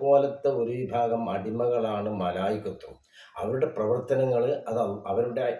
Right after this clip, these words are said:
ഇബാദത്തുമായി ബന്ധപ്പെട്ടതാണ്. മനുഷ്യൻ ഈ ലോകത്ത് ജീവിക്കാൻ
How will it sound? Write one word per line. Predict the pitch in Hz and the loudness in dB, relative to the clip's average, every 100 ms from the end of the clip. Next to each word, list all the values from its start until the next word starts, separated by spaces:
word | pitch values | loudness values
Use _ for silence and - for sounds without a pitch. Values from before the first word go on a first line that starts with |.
| 104 | -6
ഇബാദത്തുമായി | 101 120 139 139 143 120 110 104 | -2 -2 -2 -2 -2 0 0 0
ബന്ധപ്പെട്ടതാണ്. | 107 95 - 95 95 90 80 92 - - _ _ - _ | -2 -4 -6 -6 -8 -8 -8 -8 -10 -14 _ _ -20 _
മനുഷ്യൻ | - 117 135 - 151 151 | -2 -2 0 0 2 4
ഈ | 143 | 4
ലോകത്ത് | 131 131 131 135 98 | 4 2 0 -6 -8
ജീവിക്കാൻ | 101 123 139 135 127 | -6 -4 -4 -2 -2